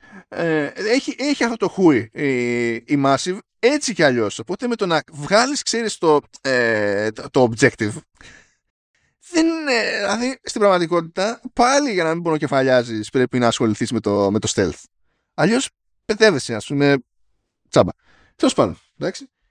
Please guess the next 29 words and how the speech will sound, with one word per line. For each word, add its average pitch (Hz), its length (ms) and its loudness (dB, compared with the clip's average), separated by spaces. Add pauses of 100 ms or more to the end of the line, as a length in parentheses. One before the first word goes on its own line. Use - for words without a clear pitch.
(140)
Έγινε 196 320 4
αυτό. 214 260 -4 (1300)
Επίσης, 226 340 -4
το 180 100 0
άλλο 226 200 0
που 131 340 0
παίζει, 180 240 0
παιδιά, 139 300 0
με 120 100 0
Κίνα 233 300 -2
είναι 214 100 -4
ότι 185 580 -2
καλό 180 300 2
ήταν, 120 280 -2
ε, 107 200 -4
καλά 151 300 2
πήγε 120 220 0
το 104 160 -2
Switch, - 360 -2
όσο 98 580 -2
κράτησε 143 340 -4
στην 113 140 -8
Κίνα, 175 260 2 (460)
που - 80 -10
κατάφερε 151 600 0 (400)
με - 80 -8
τα 131 120 -4
χίλια 185 240 -2
ζόρια 107 580 -2